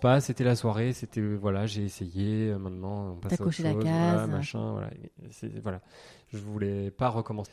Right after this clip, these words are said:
Speaker 2: Ok.
Speaker 1: Voilà.
Speaker 2: Mais là, à ce moment-là, quand tu rentres, t'as fait donc ce, ce périple de deux mois, tu dis au,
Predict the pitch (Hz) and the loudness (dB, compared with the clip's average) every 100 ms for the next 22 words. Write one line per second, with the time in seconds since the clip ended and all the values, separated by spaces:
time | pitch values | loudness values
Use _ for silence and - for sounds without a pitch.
0 | - - - _ _ _ - 104 - - | -8 -8 -10 _ _ _ -2 0 0 2
1 | 185 190 220 226 196 196 202 190 180 165 | 4 6 4 2 2 2 2 -2 0 2
2 | 180 214 240 196 165 160 - 165 165 160 | 2 2 2 2 2 0 -2 -2 -2 -8
3 | - 160 156 156 151 170 170 165 160 160 | -10 -10 -8 -12 -6 -4 -4 -4 -4 -2
4 | 165 180 208 160 160 175 160 160 | 0 -2 -4 -10 -4 -2 0 -2